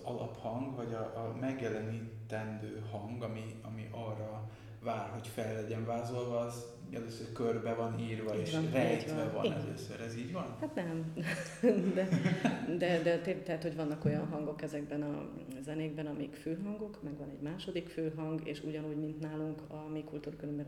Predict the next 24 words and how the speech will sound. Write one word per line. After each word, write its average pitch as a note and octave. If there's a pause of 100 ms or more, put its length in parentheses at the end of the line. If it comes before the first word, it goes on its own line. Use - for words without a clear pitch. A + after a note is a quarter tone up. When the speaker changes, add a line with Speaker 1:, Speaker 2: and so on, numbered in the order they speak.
Speaker 2:
a - (400)
dominás, D3
domináns, D3+
vannak C#3+
fontosak, C#3+
kevésbé D#3 (100)
idézőjelben E3
fontosabbak. E3+ (440)
Mondjuk E3+
úgy, D#3+
hogy E3
más E3
mindegyiknek C#3+
a C#3+
szerepe, D#3 (400)
és D#3+
ezek E3
a F3
nagyon F3
szép -
szerepek C#3+ (320)
egymáshoz E3
viszonyítva D#3
válnak D3